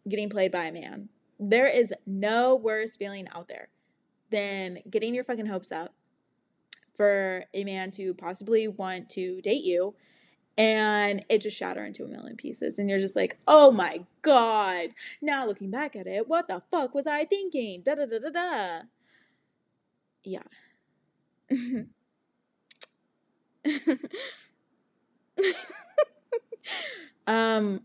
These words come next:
not being enough for them slash feeling inadequate. Obviously, I am a great catch,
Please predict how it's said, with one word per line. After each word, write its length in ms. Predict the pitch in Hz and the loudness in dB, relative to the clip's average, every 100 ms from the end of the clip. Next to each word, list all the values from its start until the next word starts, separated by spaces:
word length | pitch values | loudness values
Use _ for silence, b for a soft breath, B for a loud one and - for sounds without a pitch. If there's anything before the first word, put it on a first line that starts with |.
| _ _ _ _ - | _ _ _ _ -4
not 600 | 214 233 269 294 - - | 0 2 0 -2 -8 0
being 380 | 233 233 233 - | 2 2 0 -2
enough 320 | 240 208 196 - | -2 -2 -2 -2
for 120 | 185 | -4
them 420 | 180 190 190 190 - _ _ _ _ _ _ - - | -2 -6 -8 -12 -16 _ _ _ _ _ _ -20 -16
slash 500 | - 208 196 202 - - | -6 -4 -4 -6 -8 8
feeling 420 | 220 226 220 226 | 8 8 2 -4
inadequate. 580 | 208 190 190 - 214 - _ _ _ _ _ _ _ _ _ _ - _ | -4 -4 -6 -6 -8 -8 _ _ _ _ _ _ _ _ _ _ -20 _
Obviously, 680 | 202 196 208 - - 220 247 _ B B B - | -2 0 0 -2 -6 -4 -8 _ B B B -4
I 260 | 196 196 196 | 0 2 2
am 440 | - 202 196 190 - | 2 0 0 -2 0
a 360 | 196 190 196 - - | 0 0 -4 -8 -12
great 460 | 190 214 226 - - - | 4 8 8 4 -14 -12
catch, 840 | - 330 247 247 - - - - | 0 2 2 -2 -6 -8 -8 -12